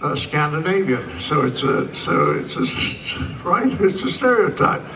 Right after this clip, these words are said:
So we can't have that. We can't have Macbeth anymore because he's a violent Scots person. And we all know that Scots people are <laughs> universally violent. Uh, so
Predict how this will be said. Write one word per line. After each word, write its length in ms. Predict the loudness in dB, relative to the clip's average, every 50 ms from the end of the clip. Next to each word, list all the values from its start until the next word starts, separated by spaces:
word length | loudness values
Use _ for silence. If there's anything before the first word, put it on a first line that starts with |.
| -14 -16 -14 -10
So 140 | -4 0 0
we 140 | 2 2 0
can't 340 | 2 0 0 2 0 0
have 220 | -2 -2 -2 -2 0
that. 280 | 2 2 2 0 -2
We 120 | -4 -4 -4
can't 360 | 0 0 2 2 2 0 -2
have 280 | -2 -4 -6 -6 -4 -4
Macbeth 520 | -4 -4 -4 -4 -2 0 0 0 -2 -2
anymore 560 | -4 -6 -6 -6 -10 -10 -10 -8 -6 -4 -4
because 360 | -4 -4 -4 -4 -4 -4 -4
he's 180 | -2 -4 -4 -4
a 60 | -4
violent 500 | 0 2 4 4 4 2 0 -6 -6 -4
Scots 400 | -6 -2 2 2 2 2 0 -6
person. 500 | -4 -2 0 0 0 -2 -6 -8 -10 -12 -12 -12 -14 -12 -12 -12 -14 -10 -6
And 260 | -4 -4 -4 -2 -2
we 100 | 2 2
all 260 | 2 4 4 4 4
know 260 | 4 2 2 2 2 0
that 180 | -2 -4 -6
Scots 400 | -6 -4 -4 -4 -4 -4 -8 -10
people 340 | -6 -2 -2 -2 0 0 2
are 380 | 4 6 6 6 6 6 6 4
<laughs> 140 | 4 2
universally 960 | 2 4 4 4 6 4 6 6 6 6 6 2 -4 -6 -4 -4 -2 2 2 2
violent. 680 | 4 4 2 2 2 2 0 0 -2 -4 -4 -6 -12 -12 -14 -14 -14 -14 -14 -14 -10 -2
Uh, 240 | 0 2 2 2 2
so 220 | 2 2 2 2